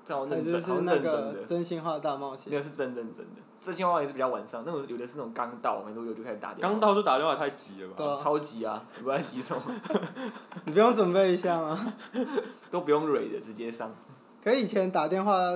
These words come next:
Speaker 2: 都是用那个吧，房间里面的那个
Speaker 1: 都是房间按，
Speaker 2: 对讲的。
Speaker 1: 按房号啊，
Speaker 3: 对啊，嗯。
Speaker 1: 就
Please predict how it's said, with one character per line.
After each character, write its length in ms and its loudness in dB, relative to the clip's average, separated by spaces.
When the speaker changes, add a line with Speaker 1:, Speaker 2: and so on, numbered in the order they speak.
Speaker 2:
都 160 0
是 140 -2
用 220 0
那 80 -2
个 100 -6
吧， 220 -4
房 240 -8
间 180 -4
里 100 -8
面 220 -8
的 120 -6
那 100 -12
个 60 -10
Speaker 1:
都 100 -2
是 100 -2
房 180 4
间 80 0
按， 140 2
Speaker 2:
对 220 -2
讲 0 -
的。 60 -4
Speaker 1:
按 180 2
房 220 4
号 160 4
啊， 200 0
Speaker 3:
对 0 -
啊， 60 -
嗯。 80 -12
Speaker 1:
就 120 -6